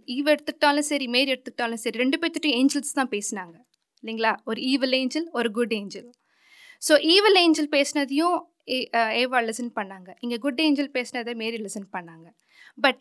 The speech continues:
எது good and எது bad அப்படிங்கிற choose பண்ணக்கூடிய choice நம்மகிட்ட தான் இருக்கு. So மேரி வந்து அது ஒரு good ஏஞ்சல்கிட்டேருந்து பேசினேங்கிறது அவங்களால வந்துட்டு recognize பண்ண முடிஞ்சது. Because she was with Holy Spirit. She was filled with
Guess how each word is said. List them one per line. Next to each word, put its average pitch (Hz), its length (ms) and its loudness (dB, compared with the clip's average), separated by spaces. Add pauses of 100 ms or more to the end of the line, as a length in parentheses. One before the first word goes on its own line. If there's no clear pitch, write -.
(140)
எது 370 140 6 (160)
good 320 220 4 (120)
and 240 100 -4 (120)
எது 269 180 0 (160)
bad 226 300 4
அப்படிங்கிற 269 360 -2 (120)
choose 311 260 0
பண்ணக்கூடிய 233 460 -4
choice 262 280 0
நம்மகிட்ட 208 400 -8
தான் 175 120 -14
இருக்கு. - 180 -20 (580)
So 294 60 6 (140)
மேரி 381 260 8 (120)
வந்து 294 240 4 (200)
அது 233 220 -2
ஒரு 214 180 -6
good 294 200 0
ஏஞ்சல்கிட்டேருந்து 285 540 0 (100)
பேசினேங்கிறது 269 680 -2
அவங்களால 233 480 0
வந்துட்டு 226 340 -8 (500)
recognize 311 460 4
பண்ண 226 220 -2
முடிஞ்சது. 196 360 -10 (480)
Because 285 400 6
she 262 120 0 (100)
was 247 120 0 (100)
with 240 200 -8
Holy 196 240 -6
Spirit. - 340 -12 (240)
She 277 160 -4
was 240 80 -2 (120)
filled 330 240 2
with 285 100 -6